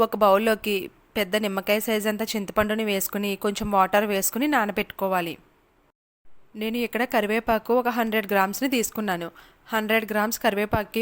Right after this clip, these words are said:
ఒక పెద్ద నిమ్మకాయ సైజ్ అంతా చింతపండు తీసుకుంటే సరిపోతుంది. ఈ విధంగా నానబెట్టుకుని పక్కన పెట్టుకోవాలి. ఇప్పుడు ఒక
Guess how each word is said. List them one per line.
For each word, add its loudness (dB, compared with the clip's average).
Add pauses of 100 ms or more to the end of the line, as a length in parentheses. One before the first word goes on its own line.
ఒక -4
పెద్ద 0
నిమ్మకాయ 0
సైజ్ 0
అంతా -6
చింతపండు -4
తీసుకుంటే -4
సరిపోతుంది. -2 (3500)
ఈ -8
విధంగా -4
నానబెట్టుకుని -2
పక్కన 2
పెట్టుకోవాలి. -2 (500)
ఇప్పుడు 0 (100)
ఒక 0